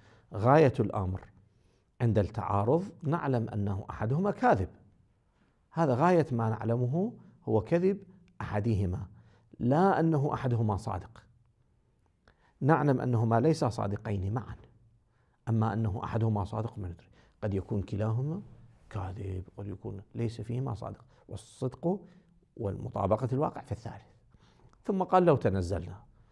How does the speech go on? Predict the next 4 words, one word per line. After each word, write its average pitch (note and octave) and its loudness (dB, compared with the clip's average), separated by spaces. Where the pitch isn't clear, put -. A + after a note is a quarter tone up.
و-، - -2
وقلنا A2+ 4
أن A2 -2
الواقع C3+ -2